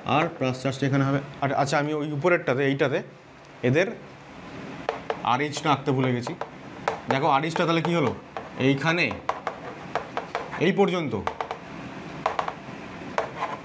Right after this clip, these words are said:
delta plus, আর এখানে delta plus,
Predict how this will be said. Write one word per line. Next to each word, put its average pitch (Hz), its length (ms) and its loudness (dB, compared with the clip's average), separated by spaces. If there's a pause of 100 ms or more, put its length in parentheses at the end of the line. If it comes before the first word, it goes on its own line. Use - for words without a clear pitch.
(340)
delta 147 340 4
plus, 113 220 0 (580)
আর 123 120 2
এখানে 139 200 4
delta 135 240 0
plus, 143 160 2